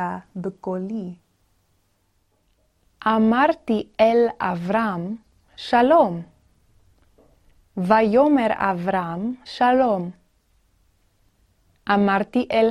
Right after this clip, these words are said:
האיש, "מה יש לך?" ויאמר האיש, "יש לי דג גדול."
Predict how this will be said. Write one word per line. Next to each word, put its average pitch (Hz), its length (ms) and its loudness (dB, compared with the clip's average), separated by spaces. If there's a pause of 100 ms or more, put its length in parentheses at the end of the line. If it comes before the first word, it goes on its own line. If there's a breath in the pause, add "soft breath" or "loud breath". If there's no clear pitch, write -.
(140)
האיש, 240 800 -4 (720)
"מה 226 240 0
יש 196 320 -2
לך?" 190 260 -8 (1700)
ויאמר 240 800 2 (200)
האיש, 190 840 -8 (1080)
"יש 185 300 0
לי 240 160 0
דג 180 260 -4 (120)
גדול." 226 420 2